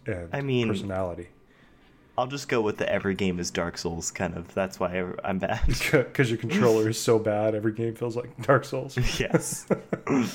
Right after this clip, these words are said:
Speaker 1: 'Cause the controller is fighting against you more than the game.
Speaker 2: <laughs> Yes.
Speaker 1: Um, we should, we should have a discussion about Dark Souls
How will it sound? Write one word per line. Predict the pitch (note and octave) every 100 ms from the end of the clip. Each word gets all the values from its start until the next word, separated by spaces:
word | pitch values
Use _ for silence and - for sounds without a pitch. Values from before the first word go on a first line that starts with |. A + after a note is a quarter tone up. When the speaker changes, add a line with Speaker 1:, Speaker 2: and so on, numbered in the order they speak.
| - F#3 -
Speaker 1:
'Cause | D#3 A#2
the |
controller | B2+ - A#2+ A#2
is | A2+
fighting | - A2+ A2+
against | A2+ A2
you | A#2+
more | A2 A2
than | G#2+
the | G2+
game. | G#2 A2+ B2 - - -
Speaker 2:
<laughs> | C3 -
Yes. | D3+ G#2+ G#2+ G#2 G2+
Speaker 1:
Um, | G2+ - - - - -
we | G3+
should, | A3 C4 D#3+
we | E3+
should | A3 G3+
have | G3 F3+
a |
discussion | D3 - C3+ C3
about | A#2 A2
Dark | G#2+ G#2+ G2+
Souls | A2+ A2